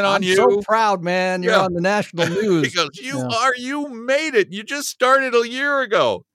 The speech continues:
Speaker 1: Good for you.
Speaker 2: Yeah, let's
Speaker 1: Anyway.
Speaker 2: not. So, anyway, put that in the archives
Speaker 1: I didn't
Speaker 2: way
Speaker 1: even put
Speaker 2: back
Speaker 1: it,
Speaker 2: there.
Speaker 1: I didn't even put it on my website.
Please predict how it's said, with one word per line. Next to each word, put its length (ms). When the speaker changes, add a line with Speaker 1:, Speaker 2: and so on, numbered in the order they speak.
Speaker 1:
Good 240
for 200
you. 480
Speaker 2:
Yeah, 280
let's 260
Speaker 1:
Anyway. 320
Speaker 2:
not. 420
So, 440
anyway, 340
put 200
that 200
in 80
the 140
archives 520
Speaker 1:
I 80
didn't 140
Speaker 2:
way 140
Speaker 1:
even 120
put 100
Speaker 2:
back 240
Speaker 1:
it, 60
Speaker 2:
there. 160
Speaker 1:
I 80
didn't 140
even 180
put 140
it 80
on 100
my 100
website. 600